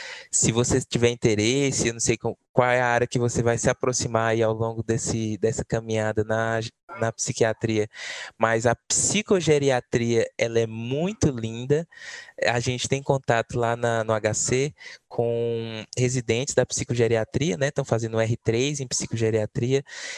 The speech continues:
e... Nenhum se arrepende de fazer. Eu acho que é uma área muito bacana,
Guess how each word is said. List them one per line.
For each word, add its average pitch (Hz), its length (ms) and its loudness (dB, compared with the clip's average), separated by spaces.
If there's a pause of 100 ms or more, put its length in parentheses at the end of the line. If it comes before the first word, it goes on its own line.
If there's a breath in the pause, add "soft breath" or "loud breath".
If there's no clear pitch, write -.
(140)
e... 123 760 -2 (460)
Nenhum 170 440 2
se 214 120 0
arrepende 135 400 0
de 139 60 -6
fazer. 110 400 0
Eu 123 160 2
acho 120 220 -2
que 120 80 -2
é - 20 -2
uma 117 120 -2
área 113 200 2
muito 123 240 -8
bacana, 120 640 -2